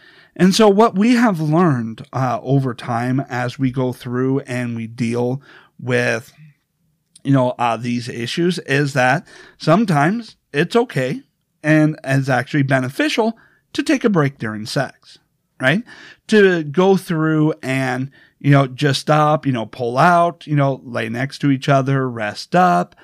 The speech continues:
you know, maybe one of you, you know, uh, you know, g-, or both of you go outside, cool off for a little bit, and then go back into the bedroom and pick it back up. But in any event, taking a break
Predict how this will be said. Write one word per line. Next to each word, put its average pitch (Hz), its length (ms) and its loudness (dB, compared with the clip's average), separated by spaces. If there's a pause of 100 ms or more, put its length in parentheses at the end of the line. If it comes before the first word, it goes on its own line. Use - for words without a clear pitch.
(400)
you 170 140 0
know, 165 300 4
maybe 131 300 -2
one 135 220 0
of 127 140 -2
you, 131 320 0
you 127 180 -4
know, 120 380 -2
uh, 113 360 -4 (260)
you 127 100 -6
know, 113 320 -6 (420)
g-, 127 200 -18 (100)
or 123 180 -4
both 131 300 -4
of 127 100 -2
you 127 220 -2
go 127 240 -4
outside, 165 600 -2
cool 123 280 -6
off 175 240 2
for 180 160 -4
a 175 60 -2
little 170 200 -2
bit, 170 280 0
and 156 120 0
then 151 140 0
go 139 160 -2
back 131 300 -4
into 131 140 -2
the 131 80 -6
bedroom 120 380 -6
and 123 220 -4
pick - 220 -14
it 117 80 -14
back 107 280 -6
up. 196 280 0 (440)
But 160 140 4
in 165 100 0
any 269 220 6
event, 131 380 0
taking 285 380 -2
a 302 60 2
break 127 760 -6